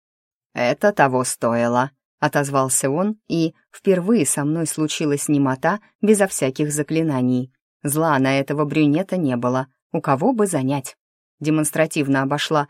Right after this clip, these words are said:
некрогада и встала перед зеркалом, поправляя воротник так, что в отражении темный оказался у меня за спиной.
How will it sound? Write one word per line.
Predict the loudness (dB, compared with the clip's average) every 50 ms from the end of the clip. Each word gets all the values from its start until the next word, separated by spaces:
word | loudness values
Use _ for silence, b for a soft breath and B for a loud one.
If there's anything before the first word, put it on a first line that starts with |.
| b b b -4
некрогада | 0 0 0 0 0 -2 -2 0 0 0 2 2 0 0 0 _ _ _ _ _
и | -6 -4
встала | -4 -4 -2 0 0 0 0 0 -2
перед | 0 0 2 2 0 0
зеркалом, | -2 -4 -4 -4 -4 -2 0 0 0 -2 -4 -8 _ _ _
поправляя | -6 -2 0 0 0 2 0 0 0 0 0
воротник | 0 -2 -2 -2 -2 -2 -2 -2 -4 -4
так, | -4 -4 -2 -2 -4 -10 _ _ _ _ _
что | -6 -4 -2 -2
в | -2
отражении | -2 -2 -2 -2 0 0 0 2 2 2 2 0 0
темный | 0 0 0 2 0 0 0 -2
оказался | -2 -2 -4 -4 -2 -2 -2 -2 -2 -4 -6 -8 -10 _ _ _
у | -6 -2
меня | 0 0 2 2 0 0
за | -2 -4
спиной. | -8 -8 -6 -6 -4 -2 -2 -2 -4 -6